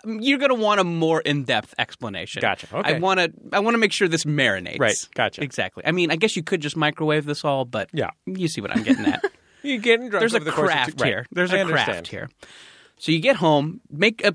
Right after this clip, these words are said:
Speaker 1: probably you probably should not have gone shopping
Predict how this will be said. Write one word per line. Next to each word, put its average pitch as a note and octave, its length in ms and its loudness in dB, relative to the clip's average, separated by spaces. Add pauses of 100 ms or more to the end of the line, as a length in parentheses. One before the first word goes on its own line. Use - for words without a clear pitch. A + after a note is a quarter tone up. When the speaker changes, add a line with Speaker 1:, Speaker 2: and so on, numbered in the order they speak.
Speaker 1:
probably D4+ 380 0
you A3+ 160 2
probably G#3 300 0
should F3+ 240 0
not E3 220 2
have E3 160 -2
gone C3+ 220 2
shopping A2 1040 -2